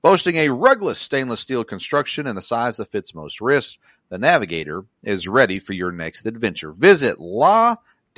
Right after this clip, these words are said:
Touraine, T O U R A I N E dot com.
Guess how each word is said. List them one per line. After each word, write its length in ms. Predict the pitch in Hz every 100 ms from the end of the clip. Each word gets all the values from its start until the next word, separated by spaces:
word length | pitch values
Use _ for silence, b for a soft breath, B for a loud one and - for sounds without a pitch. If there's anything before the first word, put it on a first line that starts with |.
| 131 165 160 - - _ _
Touraine, 640 | - 113 113 139 92 67 64
T 220 | - 175
O 140 | 143 127
U 260 | 117 160
R 340 | 151 87 82 -
A 160 | 123 160
I 280 | 113 85 87
N 280 | 82 120 147
E 220 | 120 - -
dot 240 | 180 254
com. 460 | - 139 127 131